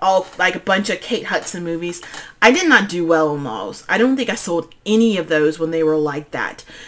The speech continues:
Maybe 'cause I priced them too high, I don't know. But I eventually just broke 'em up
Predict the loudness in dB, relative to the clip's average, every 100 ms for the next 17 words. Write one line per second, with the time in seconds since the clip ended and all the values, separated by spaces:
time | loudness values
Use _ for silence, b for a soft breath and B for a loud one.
0 | B 4 4 4 2 0 -2 -4 -2 -4
1 | -2 0 2 4 2 0 -2 -2 -4 -2
2 | -2 -2 -8 B B 4 4 4 0 0
3 | -2 -2 4 6 6 0 0 -2